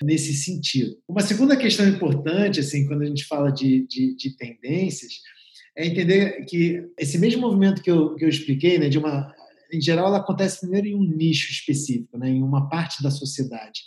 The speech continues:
E na medida em que ela cresce, ela, ela se expande pra outros nichos, né, ela quebra aquela bolha e, e vira mainstream. Isso acontece entre culturas e entre geografias, enfim. Então, a gente vê algumas coisas que estão acontecendo em um, num outro lugar do mundo,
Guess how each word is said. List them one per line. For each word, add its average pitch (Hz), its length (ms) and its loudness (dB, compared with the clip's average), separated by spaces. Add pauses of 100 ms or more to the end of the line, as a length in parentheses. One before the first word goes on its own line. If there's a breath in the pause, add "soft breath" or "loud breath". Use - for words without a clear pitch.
(420 loud breath)
E 139 40 -4
na 143 80 2
medida 147 300 4
em 160 60 0
que 160 80 -2
ela 143 180 0
cresce, 139 500 0
ela, 139 320 -2
ela 135 200 0
se - 160 -10
expande 127 600 -2 (340 loud breath)
pra 131 180 0
outros 151 500 2
nichos, 151 460 -2
né, 147 80 0
ela 131 160 0
quebra 147 300 -2
aquela 139 280 0
bolha 123 520 -4
e, 127 320 -6
e 117 120 -12
vira 147 160 4
mainstream. 135 600 -2 (500 loud breath)
Isso 180 160 0
acontece 202 560 2
entre 196 360 4
culturas 170 840 2
e 147 120 2
entre 151 220 -2
geografias, 151 920 2
enfim. 139 340 -4
Então, 160 140 -6
a 165 60 -2
gente - 260 -4
vê 190 60 0
algumas 190 440 -2
coisas 151 400 2
que - 80 -6
estão 156 160 -6
acontecendo 147 540 -4
em 143 140 2
um, 143 100 -2
num 143 140 2
outro 190 240 2
lugar 156 200 2
do 135 140 0
mundo, 170 360 0